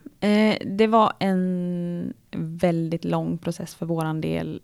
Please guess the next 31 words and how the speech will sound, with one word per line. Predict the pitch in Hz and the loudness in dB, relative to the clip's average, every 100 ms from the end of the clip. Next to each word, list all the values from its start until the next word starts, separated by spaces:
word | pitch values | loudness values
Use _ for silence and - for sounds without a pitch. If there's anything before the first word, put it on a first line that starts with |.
| _ | _
eh, | - - - | -10 -8 -6
framförallt | 175 170 160 180 | -6 -4 -4 -6
för | - | -12
att | - | -8
vi | 165 | -6
behövde | 175 165 165 | -4 -2 -2
hjälp | 160 170 | -2 -2
med | 170 | -4
I | 165 | 0
V | 165 | 0
F. | 196 - - - _ - - _ _ _ _ _ | -2 -6 -18 -20 _ -20 -20 _ _ _ _ _
Eh, | 202 175 175 180 - - - - _ _ _ _ _ _ | -6 -4 -4 -6 -6 -6 -8 -12 _ _ _ _ _ _
och | 185 | 2
det | 175 185 | 6 6
hade | 180 180 180 | 4 2 2
nog | 180 | 2
egentligen | 175 165 170 165 | 2 0 0 -2
inte | 165 160 | 0 -2
så | 165 | -2
mycket | 160 | 0
att | 165 | 2
göra | 160 156 | 2 2
med | 160 165 160 - | 0 -2 -4 -4
det | 165 156 | -2 -2
ingreppet | 165 156 160 - - - | 0 -2 -2 -4 -6 -4
som | - 160 156 - - - _ | -2 -2 -2 -6 -12 -12 _
jag | - 170 170 | -8 -4 -4
hade | 160 170 | -2 -4
varit | 165 160 | -4 -4
med | 160 156 | -2 -2
om, | 160 165 | -2 -4